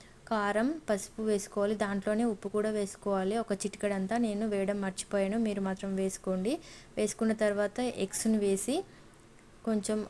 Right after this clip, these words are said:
ఒక వన్ మినిట్ పాటు ఇట్లా ఫ్రై చేసుకోండి. ఇట్లా ఫ్రై చేసుకోవడం వల్ల ఈ ఎగ్ కర్రీ అనేది టేస్ట్ బాగుంటది.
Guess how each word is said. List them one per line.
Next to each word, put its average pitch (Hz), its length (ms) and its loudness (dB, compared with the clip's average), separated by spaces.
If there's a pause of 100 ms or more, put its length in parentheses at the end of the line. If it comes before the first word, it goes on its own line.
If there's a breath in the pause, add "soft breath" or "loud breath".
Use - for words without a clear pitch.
ఒక 208 120 -2 (380)
వన్ 202 220 0
మినిట్ 208 320 -2
పాటు 202 220 0 (100)
ఇట్లా 233 200 -2
ఫ్రై 196 140 0 (140)
చేసుకోండి. 196 560 0
ఇట్లా 208 180 0
ఫ్రై 196 120 0 (120)
చేసుకోవడం 208 500 0
వల్ల 202 140 2 (120)
ఈ 208 100 2
ఎగ్ - 180 -10
కర్రీ 202 180 2 (120)
అనేది 196 280 0 (560 loud breath)
టేస్ట్ 208 380 -2
బాగుంటది. 190 580 0